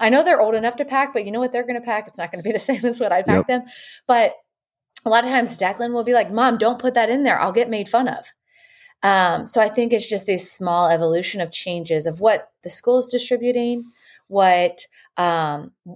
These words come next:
Speaker 1: allowing birthday treats. Like, do I wanna take that away? I don't, I don't know. But I'll tell you, every time there is one, my daughter's crying because she can't have it. Um, and again, now it's like, okay, there's everyone sensitive to everything. That is our world right
Speaker 2: It
Speaker 1: now.
Speaker 2: is.
Speaker 1: Sure
Speaker 2: It
Speaker 1: is.
Speaker 2: is.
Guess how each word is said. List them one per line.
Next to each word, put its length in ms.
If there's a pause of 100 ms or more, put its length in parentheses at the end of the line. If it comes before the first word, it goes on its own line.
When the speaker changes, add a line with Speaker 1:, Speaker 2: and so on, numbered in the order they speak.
Speaker 1:
allowing 840
birthday 400
treats. 400
Like, 180
do 140
I 100
wanna 280
take 240
that 120
away? 320
I 120
don't, 300
I 120
don't 400
know. 440 (640)
But 120
I'll 80
tell 160
you, 100
every 160
time 220
there 140
is 180
one, 100
my 120
daughter's 340
crying 420
because 240
she 140
can't 180
have 180
it. 140 (760)
Um, 480
and 140
again, 180
now 200
it's 80
like, 160
okay, 540
there's 200
everyone 500
sensitive 500
to 140
everything. 440
That 240
is 120
our 220
world 260
right 160
Speaker 2:
It 120
Speaker 1:
now. 60
Speaker 2:
is. 300
Speaker 1:
Sure 220
Speaker 2:
It 200
Speaker 1:
is. 80
Speaker 2:
is. 340